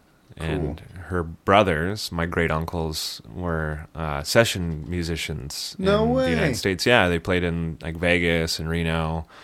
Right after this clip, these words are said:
Speaker 2: Ah, it's wicked.
Speaker 1: Um, the
Speaker 2: So it's
Speaker 1: one
Speaker 2: in the blood.
Speaker 1: It's in the blood. It skipped a generation 'cause there's,
Speaker 2: Right.
Speaker 1: there's not really anybody else in the family other than my, my two great uncles that,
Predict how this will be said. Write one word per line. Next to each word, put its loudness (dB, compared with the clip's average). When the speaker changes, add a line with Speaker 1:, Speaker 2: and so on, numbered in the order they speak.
Speaker 2:
Ah, -2
it's -8
wicked. -2
Speaker 1:
Um, -4
the -4
Speaker 2:
So 8
it's 2
Speaker 1:
one 2
Speaker 2:
in 2
the 0
blood. 2
Speaker 1:
It's 0
in 4
the 6
blood. 8
It -2
skipped 6
a 8
generation -2
'cause -4
there's, 2
Speaker 2:
Right. -4
Speaker 1:
there's -2
not 4
really 4
anybody 0
else 2
in -6
the -4
family 0
other -2
than -2
my, -2
my -4
two -6
great 0
uncles -2
that, -2